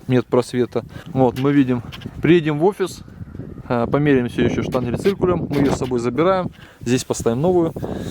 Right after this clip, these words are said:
То есть, э, мы видим, что все-таки проблема есть у нас, э, э, с емкостями, потому как обычно в фермерских хозяйствах е-, е-, касс хранят в металлических емкостях, они тем более еще старые. Вот, и даже фильтра,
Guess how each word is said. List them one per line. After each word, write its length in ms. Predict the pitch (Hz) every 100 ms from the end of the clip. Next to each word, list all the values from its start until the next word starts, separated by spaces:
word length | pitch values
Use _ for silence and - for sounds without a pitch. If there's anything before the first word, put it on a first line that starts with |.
| - - - -
То 120 | 143
есть, 180 | 139 135
э, 300 | 139 135 135
мы 160 | 165
видим, 180 | 220 190
что 300 | 165 - 180 - - -
все-таки 420 | 196 180 - 180
проблема 540 | 185 175 196 190 160
есть 360 | 165 190 170 -
у 40 |
нас, 300 | 127 117 - 117
э, 380 | 113 113 110 101 - - -
э, 320 | 117 113 110
с 300 | - - -
емкостями, 640 | 151 151 160 - 190 180
потому 340 | 147 135 135 123
как 200 | - 120 - - -
обычно 540 | 139 143 127 117 - -
в 20 |
фермерских 400 | 135 123 - 120
хозяйствах 580 | - 127 127 - 110 -
е-, 220 | 117 117 -
е-, 320 | - - - -
касс 260 | 139 120
хранят 420 | - 131 131 110 110
в 140 | 113
металлических 540 | 127 127 135 113 123 -
емкостях, 580 | 139 147 170 196 180 -
они 240 | 131 127
тем 180 | - 127
более 220 | 123 117
еще 160 | 110 113
старые. 460 | - 190 175 151 - - - - - - -
Вот, 280 | 113 110 131
и 220 | 196 185 - -
даже 360 | 117 135 139
фильтра, 480 | - 147 131 175